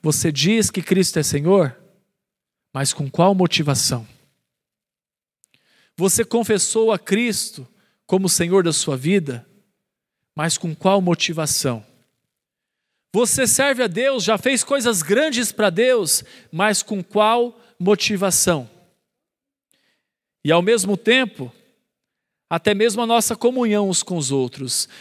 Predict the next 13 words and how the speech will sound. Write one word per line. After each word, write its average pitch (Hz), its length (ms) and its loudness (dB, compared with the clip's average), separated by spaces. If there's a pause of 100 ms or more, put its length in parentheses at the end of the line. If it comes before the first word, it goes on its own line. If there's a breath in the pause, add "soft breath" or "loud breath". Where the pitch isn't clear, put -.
(100)
Você 220 320 2
chama 311 560 0
ele 285 260 0
de 214 120 -2
irmão, 254 540 0 (300 soft breath)
você 262 360 2
vive 277 440 0
uma 269 200 0
fraternidade, 240 1000 0 (220 loud breath)
mas 240 260 2
com 254 220 -4
qual 294 460 0 (180 loud breath)
motivação? 233 1000 -2